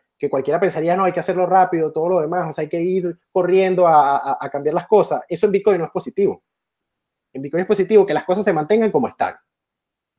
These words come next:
Si las cosas está-, están como están, que es como ahorita, y que todo sirve, que no están robando a nadie, y que todo está bien, entonces estamos bien.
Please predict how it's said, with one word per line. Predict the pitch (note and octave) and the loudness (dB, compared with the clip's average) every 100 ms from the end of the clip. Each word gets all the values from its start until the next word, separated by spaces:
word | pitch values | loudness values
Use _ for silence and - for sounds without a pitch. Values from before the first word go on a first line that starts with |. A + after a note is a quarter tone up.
| _ _ _ _ | _ _ _ _
Si | - D#3 | -6 0
las | D3 | 0
cosas | E3 A3 - | 2 0 0
está-, | E3+ E3+ F3 D#3+ | -2 0 -2 -4
están | D#3 F#3 | -2 2
como | A3 | 2
están, | F3 - C#3 | 4 2 0
que | C3+ | 0
es | C#3 - _ - | -2 -6 _ -2
como | F3 D#3 | 2 4
ahorita, | E3+ D#3+ G#2+ | 4 4 0
y | D3 | -2
que | C3+ | -2
todo | - D#3 | 0 0
sirve, | G#3+ G3 C#3 B2 | 2 2 2 -2
que | |
no | C3 | -4
están | E3+ E3+ | -2 2
robando | F#3+ F#3 | 4 4
a | F#3 | 2
nadie, | D#3 A2+ G2 - _ _ _ | 2 0 -4 -10 _ _ _
y | C3 | -4
que | D3 | 0
todo | F3 | 2
está | G3 A#3+ | 2 4
bien, | B3 B3+ B3+ D#3+ | 4 4 2 -4
entonces | D3 C3+ D3 | -4 -4 -2
estamos | B3 B3+ | -2 -4
bien. | E3+ - | -8 -12